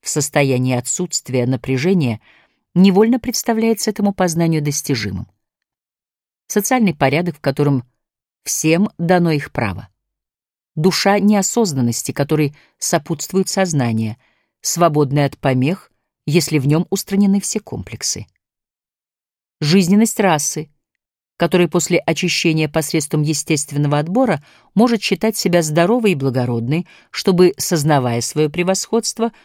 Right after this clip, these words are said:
удовлетворенно завершаться в качестве существования. В этих условиях, которые в двойственном смысле именуются естественными,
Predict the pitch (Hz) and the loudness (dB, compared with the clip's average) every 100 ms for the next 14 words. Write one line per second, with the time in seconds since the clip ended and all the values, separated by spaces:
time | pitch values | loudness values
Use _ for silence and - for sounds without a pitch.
0 | _ - 208 202 208 208 233 302 302 277 | _ 2 4 4 2 2 2 0 -2 -2
1 | 262 - 254 - - 240 _ _ - - | -2 0 -2 -2 -4 -4 _ _ -20 -2
2 | 208 196 - - 170 170 - 156 - 139 | 0 0 -2 -6 -6 -6 -6 -8 -6 -8
3 | - 123 98 78 - - _ _ _ _ | -4 -4 -4 -6 -10 -14 _ _ _ _
4 | _ _ _ _ _ _ _ _ _ - | _ _ _ _ _ _ _ _ _ -6
5 | 139 143 139 143 - 170 156 123 - 123 | 0 0 0 -6 -2 -2 0 -2 -4 -4
6 | 139 131 131 151 147 - - 135 131 147 | 0 0 0 2 2 0 -4 -4 -2 -2
7 | 139 - 135 143 147 131 117 - 135 143 | -2 -2 -2 0 2 0 -2 -4 -2 -4
8 | - 254 247 - 127 120 113 107 - | -2 -4 -4 -4 -2 0 0 -4 -8